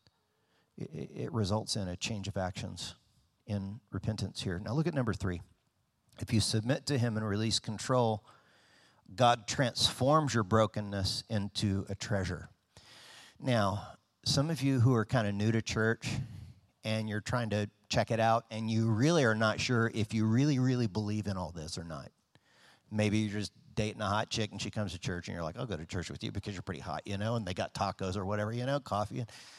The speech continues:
nice enough people, so you go." Well, one of the things you need to understand about Christians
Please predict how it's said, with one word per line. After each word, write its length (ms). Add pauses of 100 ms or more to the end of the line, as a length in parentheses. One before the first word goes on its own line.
(180)
nice 460
enough 320
people, 520 (300)
so 140
you 160
go." 400 (1300)
Well, 120
one 100
of 80
the 80
things 160
you 60
need 100
to 60
understand 300
about 200
Christians 560